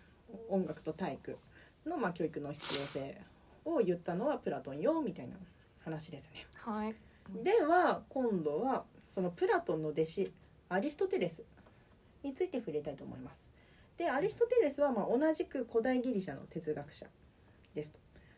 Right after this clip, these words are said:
Speaker 1: で、彼は、まあ、プラトンの弟子なんだけど、まあ、またその違う考え方をしました。で、えー、アリストテレスは音楽は、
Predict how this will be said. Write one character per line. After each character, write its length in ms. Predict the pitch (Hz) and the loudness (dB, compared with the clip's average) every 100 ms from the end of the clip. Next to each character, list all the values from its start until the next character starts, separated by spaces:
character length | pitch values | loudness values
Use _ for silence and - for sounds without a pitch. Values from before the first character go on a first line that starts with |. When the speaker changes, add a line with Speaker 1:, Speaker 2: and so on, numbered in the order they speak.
| - | 2
Speaker 1:
で、 160 | 294 254 | 2 2
彼 400 | - 508 311 180 | 2 4 6 6
は、 340 | 196 262 165 - - - - - - - - | 6 4 2 -2 -20 -20 -20 -20 -20 -20 -4
ま 140 | 254 | -2
あ、 20 | |
プ 160 | 226 480 | 0 2
ラ 140 | 523 | 2
ト 120 | - 196 | 2 -2
ン 100 | 170 | 0
の 220 | 160 143 | -2 -2
弟 140 | 185 | -2
子 160 | 196 233 | -2 -2
な 80 | 190 | -2
ん 320 | 175 165 196 - - - 202 190 | -2 -6 -10 -14 -20 -10 -6 -2
だ 120 | 175 | -2
け 260 | 175 180 180 | -2 -2 0
ど、 340 | 226 294 226 - - - - | 2 4 2 0 -20 -20 -6
ま 120 | 320 | -4
あ、 40 | |
ま 120 | 262 262 | -2 0
た 220 | 349 349 - - | 0 0 -8 -20
そ 160 | - 233 | -4 -2
の 200 | 220 214 | 0 -2
違 160 | 214 208 196 | 0 0 2
う 60 | |
考 140 | 196 180 | 0 -4
え 60 | 208 | -4
方 180 | 277 | -4
を 40 | 220 | -6
し 120 | - | -6
ま 140 | - | -14
し 60 | - | -16
た。 60 | - - - - - - - - | -18 -20 -20 -20 -20 -20 -20 -12
で、 260 | 302 320 - - | -2 -2 -2 -6
え 240 | 196 185 180 | -2 0 2
ー、 40 | |
ア 60 | 196 | 4
リ 100 | 233 | 4
ス 40 | |
ト 100 | 254 | 4
テ 140 | 247 220 | 4 4
レ 80 | 175 | 4
ス 120 | 214 | 2
は 220 | 247 214 - - | 0 0 -6 -2
音 200 | 427 277 | 0 0
楽 320 | 190 156 151 | 0 0 2
は、 240 | 202 175 | 2 0